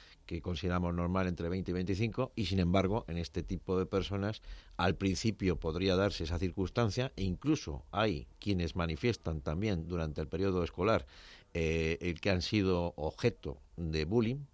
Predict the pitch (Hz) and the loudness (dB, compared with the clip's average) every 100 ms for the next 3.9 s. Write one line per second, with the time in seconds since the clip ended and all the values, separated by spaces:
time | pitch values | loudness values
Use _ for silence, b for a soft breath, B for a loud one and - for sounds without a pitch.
0 | - - 78 76 - 82 95 92 76 87 | -12 -4 -2 -2 -2 0 2 2 0 -2
1 | 90 87 82 - 82 80 78 78 101 95 | -2 -2 -4 -4 -4 -2 -2 -2 0 2
2 | 87 - 110 127 B B B 101 92 117 | 2 0 -2 -2 B B B -2 2 4
3 | 123 107 - 98 120 135 - 127 | 4 2 0 0 0 0 -2 -4